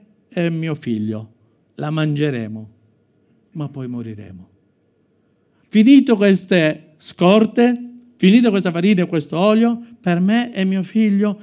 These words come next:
non ci sarà più nulla da mangiare. Sarà questione di tempo, di qualche giorno e poi moriremo. Se è il nostro ultimo cibo. Però lei non lo dice per dire: "Per te non c'è."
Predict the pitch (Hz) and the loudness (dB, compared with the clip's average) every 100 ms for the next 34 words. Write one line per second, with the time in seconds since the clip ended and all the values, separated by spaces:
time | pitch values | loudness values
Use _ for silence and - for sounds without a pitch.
0 | _ - 208 202 190 190 185 185 185 180 | _ -2 2 2 2 0 0 -2 -4 0
1 | 180 156 113 90 90 110 117 113 110 104 | 0 0 -2 -6 -10 -8 -6 -6 -6 -8
2 | 95 - _ _ _ _ - 180 175 175 | -10 -16 _ _ _ _ -2 -2 0 -4
3 | 180 208 190 170 180 208 208 170 127 117 | -2 -2 -2 -2 -2 0 0 0 -4 -8
4 | 135 160 165 170 165 226 240 208 185 185 | -6 -4 -2 -2 0 -2 0 -2 -2 0
5 | 240 226 214 214 220 170 101 - _ _ | 0 2 2 0 0 0 -4 -12 _ _
6 | _ - - 190 185 196 180 185 202 190 | _ -10 -2 0 2 2 2 0 -2 -2
7 | 185 180 170 165 170 170 156 135 - 131 | -6 -2 0 2 0 -2 -6 -6 -6 -8
8 | 107 - - _ - 247 254 202 - - | -8 -16 -20 _ 0 2 2 0 -6 -20
9 | _ _ _ _ _ _ - 254 262 190 | _ _ _ _ _ _ -4 0 2 2
10 | 160 - 196 214 214 202 240 165 - 120 | 0 0 0 2 0 2 4 4 0 -8
11 | 117 - _ _ _ _ _ _ _ _ | -8 -16 _ _ _ _ _ _ _ _
12 | _ _ _ _ - 170 143 165 156 139 | _ _ _ _ -2 0 4 6 6 2
13 | 127 - 127 143 135 131 123 113 | -2 -6 -6 -4 -4 -6 -8 -12